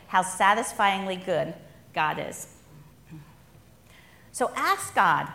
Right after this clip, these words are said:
to open your eyes to see his goodness everywhere. If you look at Psalms, Psalm thirty-three five, it says, "He loves the righteous, he loves righteousness and justice. The earth is" what? "Is full, full of the goodness of the Lord."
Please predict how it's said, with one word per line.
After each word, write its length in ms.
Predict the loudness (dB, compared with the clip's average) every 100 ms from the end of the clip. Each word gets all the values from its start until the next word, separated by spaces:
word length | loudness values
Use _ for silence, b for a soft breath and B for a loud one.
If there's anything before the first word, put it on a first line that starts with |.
| -16 -20 -10
to 100 | -4
open 320 | -2 -2 -4
your 140 | -2 0
eyes 300 | 0 -2 -6
to 80 |
see 180 | -10 -8
his 220 | -8 -8
goodness 400 | -4 -2 -2 -6
everywhere. 580 | -6 -6 -6 -6 -6 -10 -20 -20 _ _ _ B B
If 140 | -8 -2
you 100 | -2
look 160 | 0
at 80 | -4
Psalms, 440 | 2 4 4 0 -10 -20 -6
Psalm 260 | 4 4 4 -2
thirty-three 480 | -2 -2 -6 -8
five, 420 | 0 2 4 2 -2
it 80 |
says, 400 | -6 0 0 -2 -10 B B B B -10
"He 180 | -6
loves 380 | 0 4 4 2
the 80 | -2
righteous, 640 | 2 2 0 -8 -8 -10 -16 -8
he 140 | 0
loves 200 | 2 2
righteousness 560 | 2 0 0 -6 -8 -6
and 140 | -6
justice. 500 | -4 -4 -4 -6 -6 -10 B -8
The 140 | -4
earth 340 | -2 -2 -4 -10
is" 180 | -10
what? 280 | -4 -4 -6 -12 -20 -20 -18 -12
"Is 240 | -10 -12
full, 880 | -18 -20 -14 -8 -2 -2 -2 -8 -16 -20 -20 -20
full 760 | -12 -4 -2 -2 -4 -8 -18 -12
of 120 | -10 -8
the 80 |
goodness 380 | -2 -2 -2 -4
of 100 | -4
the 80 | -4
Lord." 400 | -2 0 0